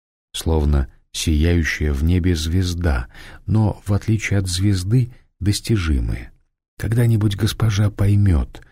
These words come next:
что на свете существует только один настоящий человек, а все прочие — мираж и химера, летучие тени.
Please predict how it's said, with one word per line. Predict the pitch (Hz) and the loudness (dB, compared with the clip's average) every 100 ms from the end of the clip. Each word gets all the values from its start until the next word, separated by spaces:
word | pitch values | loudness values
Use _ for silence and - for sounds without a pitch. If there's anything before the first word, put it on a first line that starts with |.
| _ _ | _ _
что | - - 82 73 | -16 -4 0 2
на | 73 | 2
свете | 71 - 98 113 - 71 - _ _ - | 0 -2 0 0 -2 -8 -8 _ _ -8
существует | 90 - 98 113 120 117 - | -4 -4 -2 0 0 0 -2
только | 110 104 - 92 - | 0 0 -2 -4 -2
один | 90 80 78 120 120 | -2 -2 0 2 2
настоящий | 92 - - 80 85 87 - 87 | 2 0 0 0 2 0 -2 -4
человек, | - 95 95 82 62 - - _ _ _ _ | -2 0 2 0 -2 -6 -20 _ _ _ _
а | - 67 | -4 -4
все | - 78 | -2 -4
прочие — | 71 82 113 - 101 85 - _ - | -2 0 0 0 -4 -6 -10 _ -4
мираж | 82 78 73 90 104 - - | 0 2 2 2 0 -2 -6
и | - | -4
химера, | 80 - 87 82 76 65 58 - _ _ _ - | -4 -2 0 2 2 0 -4 -10 _ _ _ -2
летучие | 90 - 139 123 - 107 | 0 2 0 0 -4 -6
тени. | - - 85 65 57 | -4 0 0 0 -4